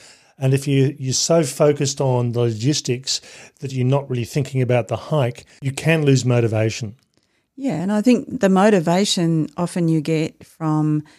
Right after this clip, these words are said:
Speaker 2: being in the environment, being in the moment. And, you know, when, when y-, you haven't thought through some of those logistical things sufficiently enough, it,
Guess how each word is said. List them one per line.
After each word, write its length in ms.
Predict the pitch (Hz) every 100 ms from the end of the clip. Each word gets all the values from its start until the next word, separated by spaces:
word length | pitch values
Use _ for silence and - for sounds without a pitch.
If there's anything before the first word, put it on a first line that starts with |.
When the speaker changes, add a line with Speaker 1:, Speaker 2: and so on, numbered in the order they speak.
| 160
Speaker 2:
being 340 | 147 165 170 160
in 140 | 151
the 180 | 147 143
environment, 640 | 147 143 147 151 160 -
being 280 | 143 160 160
in 140 | 156 143
the 60 |
moment. 640 | 143 147 165 156 135 147
And, 340 | 160 151 147 147 _ _ _
you 100 | -
know, 140 | 160 151
when, 420 | 151 151 151 151
when 340 | 151 156 156 151
y-, 180 | 147 -
you 500 | 151 147 151 147 147 - _ _ _ _
haven't 460 | 175 165 165 - -
thought 480 | _ 180 175 -
through 560 | - - 160 165 160 165
some 240 | 160 170
of 40 | 151
those 200 | 147 143
logistical 600 | 147 151 151 175 160 135
things 360 | - 143 139
sufficiently 640 | - 160 156 - 180 - 147
enough, 400 | 135 135 143 -
it, 160 | 156